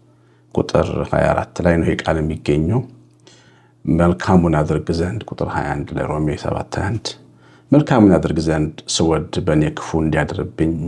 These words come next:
በውስጤ ሕግ አገኛለሁ። በሰውነቴ በእግዚአብሔር ሕግ ደስ ይለኛል፣ ነገር ግን በብልቶቼ ከአእምሮ ሕግ ጋር የሚዋጋውን በብልቶቼ ባለ በኃጢአት ሕግ የሚማርከኝን ደግሞ ሌላ ሕግ አለው።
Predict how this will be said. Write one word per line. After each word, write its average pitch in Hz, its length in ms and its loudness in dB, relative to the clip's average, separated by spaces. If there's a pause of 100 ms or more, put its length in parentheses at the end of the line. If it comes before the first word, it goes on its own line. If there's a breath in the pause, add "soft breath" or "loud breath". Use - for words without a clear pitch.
በውስጤ - 400 -4
ሕግ 76 220 -2
አገኛለሁ። 76 680 0 (840 soft breath)
በሰውነቴ 82 640 4
በእግዚአብሔር 85 480 2
ሕግ 120 160 2
ደስ - 220 -4
ይለኛል፣ 82 540 -4
ነገር 80 320 -2
ግን - 200 0 (760 soft breath)
በብልቶቼ 107 560 4 (280)
ከአእምሮ 82 360 -2
ሕግ 85 220 -2
ጋር 76 200 2
የሚዋጋውን 80 800 0 (280)
በብልቶቼ 85 600 -2
ባለ 80 300 2 (720 soft breath)
በኃጢአት 80 440 2
ሕግ 78 200 0
የሚማርከኝን 76 720 0
ደግሞ 98 220 2
ሌላ - 220 2
ሕግ - 280 -6
አለው። 76 400 -2